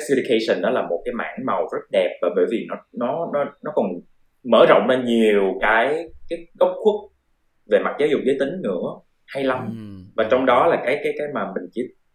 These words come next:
Speaker 1: anh không spoil, anh chỉ nói là nó có đề cập đến toxic masculinity.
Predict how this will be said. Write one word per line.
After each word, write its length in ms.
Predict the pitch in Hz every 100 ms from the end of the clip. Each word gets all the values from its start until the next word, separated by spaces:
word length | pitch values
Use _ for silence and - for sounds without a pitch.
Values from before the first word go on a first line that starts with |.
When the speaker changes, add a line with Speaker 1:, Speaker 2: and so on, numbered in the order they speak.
| _
Speaker 1:
anh 160 | - 113 -
không 160 | 113
spoil, 320 | - - 107 107
anh 60 |
chỉ 80 | 104
nói 120 | 107
là 80 | 113
nó 100 | 98 -
có 280 | 113 - - 101
đề 140 | -
cập 80 | - -
đến 140 | 110 -
toxic 240 | - - 139 - _ _ _
masculinity. 680 | 123 127 123 107 104 104